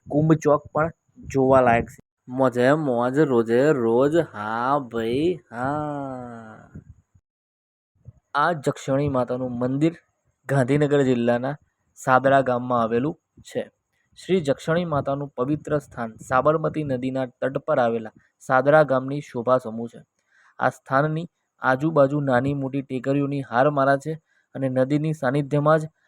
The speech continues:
આ દેવર આવેલું હોવાથી પ્રાકૃતિક શોભાની દ્રષ્ટિએ અતિ રમ્ય ભા-, આદ્યશક્તિમાં અંબા ભવાનીના શરણમાં જવાથી જીવને પરમ શાંતિનો અનુભવ થાય છે. આધિ, વ્યાધિ,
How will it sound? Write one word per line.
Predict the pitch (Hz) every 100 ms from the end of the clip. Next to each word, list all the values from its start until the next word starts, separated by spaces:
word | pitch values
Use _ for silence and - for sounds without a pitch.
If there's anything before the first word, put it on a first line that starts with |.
| -
આ | 123
દેવર | 123 127 139 147
આવેલું | 120 127 147 147
હોવાથી | 131 131 143
પ્રાકૃતિક | _ - - - 165 160 - -
શોભાની | 123 127 127
દ્રષ્ટિએ | 120 131 -
અતિ | - 127 151
રમ્ય | 131 123 131
ભા-, | 123 - - _ _ - - _ _ _ _ _ -
આદ્યશક્તિમાં | 143 135 151 131 - 135 131 147 156 -
અંબા | 131 135 143
ભવાનીના | 143 127 127 135 135 135
શરણમાં | - 127 135 139 135
જવાથી | 117 113 113 - 98 -
જીવને | 113 120 127 123
પરમ | 110 123 127 160
શાંતિનો | 156 135 123 131 131
અનુભવ | 117 113 127 120 117
થાય | 110 104
છે. | - - _ _ _ -
આધિ, | 131 117 139 156 _ _
વ્યાધિ, | 117 123 - - 147